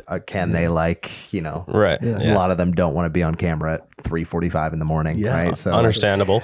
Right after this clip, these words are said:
Speaker 1: so there is a lot of them
Speaker 3: <laughs>
Speaker 1: have connectivity
Speaker 3: Yeah.
Speaker 1: issues, uh, especially in the Philippines. There will be, like, waves of tsunamis or waves of earthquakes or whatever, and then your staff is gone for, like, a week.
Speaker 3: Right.
Speaker 1: Not 'cause anything happened to them, but because <laughs> they lost power, like, and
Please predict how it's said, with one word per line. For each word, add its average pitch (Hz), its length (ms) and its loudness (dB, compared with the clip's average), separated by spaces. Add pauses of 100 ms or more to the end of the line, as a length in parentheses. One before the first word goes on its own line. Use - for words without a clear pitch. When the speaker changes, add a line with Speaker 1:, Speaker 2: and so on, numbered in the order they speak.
Speaker 1:
so 165 180 6
there 127 140 6
is 123 220 4
a 117 140 4
lot 110 180 4
of 104 40 4
them 104 140 4
Speaker 3:
<laughs> - 0 -
Speaker 1:
have 95 160 0
connectivity 95 540 2
Speaker 3:
Yeah. 92 40 4
Speaker 1:
issues, 92 480 0
uh, 87 300 0
especially 107 320 0
in 90 60 2
the 85 60 2
Philippines. 85 440 0
There 92 100 2
will 87 60 0
be, 87 80 0
like, 85 180 -2
waves 85 300 0
of 78 80 -6
tsunamis 85 560 -4
or 82 80 -2
waves 80 320 -2
of 80 100 -2
earthquakes 85 460 -4
or 85 40 -10
whatever, 87 320 -4
and 85 140 0
then 85 220 -2 (240)
your 71 100 -6
staff 80 260 -4
is 92 100 -10
gone 73 300 -4
for, - 120 -8
like, - 260 -10 (160)
a - 80 -4
week. 78 380 -8 (120)
Speaker 3:
Right. - 320 0
Speaker 1:
Not 101 200 -4
'cause - 80 -6
anything 85 220 0
happened 90 280 -2
to - 20 -4
them, 82 120 -2
but 85 120 -2
because 98 280 -2
<laughs> - 120 -10
they 156 60 2
lost 123 280 0
power, 90 420 0
like, 87 160 0
and - 80 -6